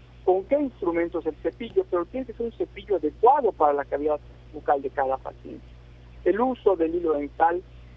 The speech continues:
para que podamos limpiar inter-, proximalmente o entre diente y diente adecuadamente. Entonces, la prevención en sí es un papel fundamental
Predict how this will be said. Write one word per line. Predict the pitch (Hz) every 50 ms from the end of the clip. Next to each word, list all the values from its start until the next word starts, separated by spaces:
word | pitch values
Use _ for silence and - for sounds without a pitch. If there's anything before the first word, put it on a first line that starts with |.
| - -
para | 151 151 156
que | - 160
podamos | - 180 180 190 202 190 180
limpiar | 170 156 156 170 180 180
inter-, | 170 156 - - 156 151 151 - - - - -
proximalmente | - 151 - - - 151 156 170 175 165 160 170 170 - 160
o | 143
entre | 139 - 139 139 139
diente | 147 151 175 196 220 214 - 156
y | 135
diente | 139 151 156 151 - 143
adecuadamente. | 131 131 - - 139 135 131 131 123 120 123 123 - - - - - - - - - - - - - -
Entonces, | - - 254 269 - 262 240 - - - - - - - - -
la | 392 392 - -
prevención | - - 427 403 415 208 - - - 247 269 285 339 311
en | - 320
sí | - - 233 226 262 415
es | 427 - -
un | 233 - -
papel | - 190 - - - 370 - 196 - - - - - - - - - -
fundamental | - 190 196 190 185 190 185 180 185 175 175 - - 160 165